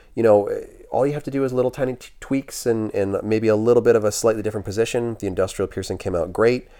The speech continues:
It's not gonna interfere with the person's hearing aid. And I got a video of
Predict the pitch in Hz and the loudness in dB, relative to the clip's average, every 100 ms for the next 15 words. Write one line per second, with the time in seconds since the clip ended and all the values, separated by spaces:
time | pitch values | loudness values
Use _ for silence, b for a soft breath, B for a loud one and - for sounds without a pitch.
0 | b b - 101 92 98 - 98 92 101 | b b -4 -2 0 -4 -4 -6 -6 -4
1 | 95 90 92 85 87 - 110 117 110 110 | -4 -4 -6 -6 -8 -4 0 0 2 2
2 | 104 85 85 92 87 92 95 92 87 80 | 0 -2 2 4 2 0 0 2 2 0
3 | 78 | -4